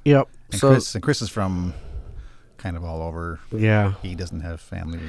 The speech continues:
Speaker 2: left anymore, I don't think.
Speaker 1: Not too much, no. Um, yeah, so I met them, and when I met them, Scott was already, uh, in stage four cancer,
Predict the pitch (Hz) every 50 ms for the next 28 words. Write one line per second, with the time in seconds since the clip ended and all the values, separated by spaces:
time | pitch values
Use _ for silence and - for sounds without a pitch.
0 | 82 - - - - - - 82 82 82 80 76 76 76 76 80 80 - - 82
1 | 80 80 - - _ - 117 117 117 117 - - - - - 101 92 85 76 -
2 | - - - 87 - 90 92 - - - - - - - - 110 104 104 101 101
3 | 101 95 92 - - - - - - - - - - - - - - - - -
4 | - - - 151 160 139 117 - 120 120 127 131 135 135 - - 123 127 131 131
5 | 135 131 107 113 110 104 107 104 104 101 104 - _ _ _ _ _ - _ _
6 | - 117 113 110 113 117 123 123 - - 120 120 117 107 - - - - 110 110
7 | 110 104 110 110 104 107 104 104 104 107 101 104 104 101 104 101 - - - -
8 | - - - - - - - - - - - - - - - 92 92 95 95 92
9 | 90 92 92 - _ - - - _ _ _ _ _ _ _ - - _ - 113
10 | 110 104 104 101 - - - - 104 104 104 101 - - - 101 95 98 101 98
11 | 95 110 - - - - 101 95 92 - - 95 92 92 92 92